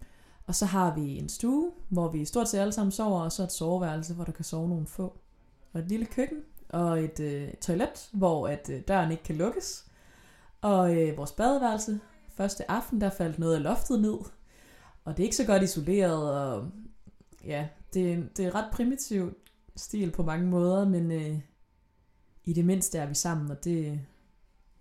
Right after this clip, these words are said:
det kan vi så sætte pris på, som vi også rigtig meget gør. Og prøver at få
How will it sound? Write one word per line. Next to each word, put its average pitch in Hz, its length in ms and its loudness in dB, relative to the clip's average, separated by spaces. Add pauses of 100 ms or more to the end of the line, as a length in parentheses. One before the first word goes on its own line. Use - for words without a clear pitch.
(440)
det 165 140 -2
kan 156 140 -4
vi 143 60 -6
så 151 140 -6
sætte 160 220 -6
pris 160 220 -4
på, 151 300 -12 (100)
som 151 220 -6
vi 135 80 -6
også 143 200 -6
rigtig 151 220 -8
meget 143 220 -6
gør. 139 160 -6 (540)
Og - 80 -10
prøver 160 320 2
at 160 220 -2
få 151 320 0